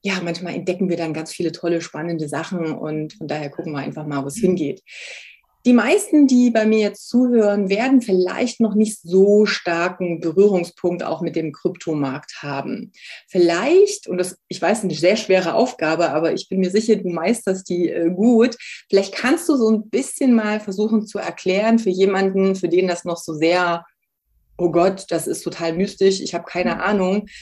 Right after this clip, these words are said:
Speaker 1: ist, äh, wie würdest du das, ja, den Kryptomarkt, das Bera-, den Bereich Kryptos beschreiben oder erklären für jemanden, der da noch nie groß,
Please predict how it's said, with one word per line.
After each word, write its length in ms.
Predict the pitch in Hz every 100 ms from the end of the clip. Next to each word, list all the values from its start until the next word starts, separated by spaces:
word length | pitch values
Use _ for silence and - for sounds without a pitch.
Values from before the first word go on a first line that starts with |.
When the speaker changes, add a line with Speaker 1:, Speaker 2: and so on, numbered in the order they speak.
| - _
Speaker 1:
ist, 260 | - 220 226
äh, 380 | - - - 147 - -
wie 300 | 202 190 185
würdest 300 | 233 277 -
du 200 | 214 302
das, 480 | 311 208 190 - - - - - - - - -
ja, 200 | 208 208
den 160 | 190 160
Kryptomarkt, 1120 | - 220 - 226 185 156 165 247 262 - - -
das 200 | 170 -
Bera-, 280 | 170 - -
den 200 | 175 156
Bereich 480 | 151 156 185 -
Kryptos 880 | - - 190 - 220 214 208 208 - _ _
beschreiben 680 | 190 185 - 151 160 175 165
oder 160 | 151 156
erklären 720 | - - - 180 185 190 190
für 140 | 175
jemanden, 400 | 165 180 180 165
der 100 | 165
da 140 | 165
noch 220 | 165 160 -
nie 300 | 170 180 185
groß, 500 | - 170 175 175